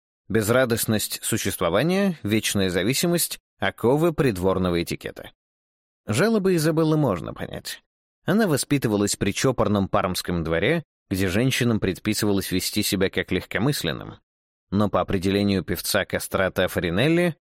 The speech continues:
совершенно безмятежным нимфам. Нимфы они или нет,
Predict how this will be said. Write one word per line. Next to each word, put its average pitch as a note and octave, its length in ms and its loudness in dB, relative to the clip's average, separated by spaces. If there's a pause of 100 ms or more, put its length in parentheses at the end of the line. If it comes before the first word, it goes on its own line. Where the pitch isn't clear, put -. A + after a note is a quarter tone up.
(120)
совершенно A#2+ 720 2
безмятежным F2 640 0
нимфам. A1 400 -12 (580)
Нимфы G3+ 460 2
они A2 260 2
или F2+ 280 -2
нет, F3 420 -4